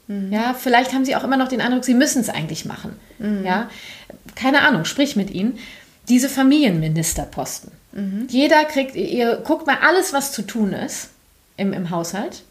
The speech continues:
Speaker 2: ähm, was ihr braucht in der Familie. Und dann kann jeder mal so sagen, "Naja, das ist eher so meins. Oh nee, also da kannst du mich mit jagen. Ihr habt ja
Speaker 1: Mhm.
Speaker 2: genug Familienmitglieder. Ihr werdet irgendwie einen Kompromiss finden." Und dann
Speaker 1: Mhm.
Speaker 2: kriegt, kriegt jeder so seine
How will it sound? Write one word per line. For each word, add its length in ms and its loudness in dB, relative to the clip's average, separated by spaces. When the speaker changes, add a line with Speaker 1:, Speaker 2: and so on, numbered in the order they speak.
Speaker 2:
ähm, 280 2
was 140 4
ihr 160 4
braucht 400 2
in 120 -4
der 100 -8
Familie. 540 -4
Und 80 2
dann 100 6
kann 160 2
jeder 240 6
mal 140 4
so 80 0
sagen, 240 4
"Naja, 180 8
das 200 2
ist 100 -6
eher 140 2
so 100 2
meins. 640 0
Oh 100 4
nee, 180 4
also 220 2
da 160 4
kannst 320 -2
du 40 -4
mich 160 -2
mit 140 0
jagen. 340 0
Ihr 100 2
habt 160 2
ja 80 6
Speaker 1:
Mhm. 40 4
Speaker 2:
genug 180 2
Familienmitglieder. 720 -2
Ihr 100 0
werdet 340 2
irgendwie 260 4
einen 80 0
Kompromiss 480 0
finden." 380 0
Und 160 -2
dann 120 4
Speaker 1:
Mhm. 60 0
Speaker 2:
kriegt, 440 -4
kriegt 220 -4
jeder 200 2
so 100 0
seine 260 2